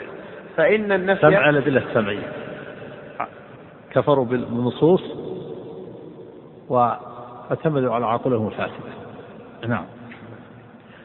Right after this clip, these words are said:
Speaker 1: فصار هذا الباطل مركبا من فساد العقل والكفر بالسمع، فإن النفي إنما اعتمدوا فيه على أمور عقلية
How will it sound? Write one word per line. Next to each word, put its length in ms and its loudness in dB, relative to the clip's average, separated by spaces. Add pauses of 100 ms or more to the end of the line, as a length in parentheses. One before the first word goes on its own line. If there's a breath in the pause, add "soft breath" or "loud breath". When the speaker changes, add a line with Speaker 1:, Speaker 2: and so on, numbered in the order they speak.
(140)
Speaker 1:
فصار 320 4
هذا 320 8
الباطل 460 4
مركبا 600 2 (640)
من 80 0
فساد 480 6
العقل 520 4 (160)
والكفر 460 2
بالسمع، 420 0 (640)
فإن 320 2
النفي 600 2
إنما 300 2
اعتمدوا 560 2
فيه 440 0
على 240 6
أمور 640 4
عقلية 680 0